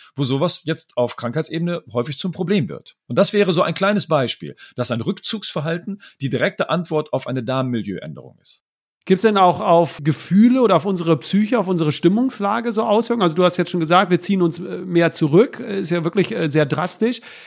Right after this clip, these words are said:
Speaker 2: Gibt's denn da noch so andere Beispiele, so Stichwort Psyche, Gefühle, Emotionen, äh, was da für Auswirkungen kommen?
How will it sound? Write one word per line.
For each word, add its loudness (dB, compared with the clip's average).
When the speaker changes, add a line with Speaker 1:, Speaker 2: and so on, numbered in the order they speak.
Speaker 2:
Gibt's 0
denn 2
da 2
noch 2
so 2
andere 2
Beispiele, 0
so 0
Stichwort -2
Psyche, -2
Gefühle, 0
Emotionen, 2
äh, -6
was -4
da -2
für -4
Auswirkungen -4
kommen? -8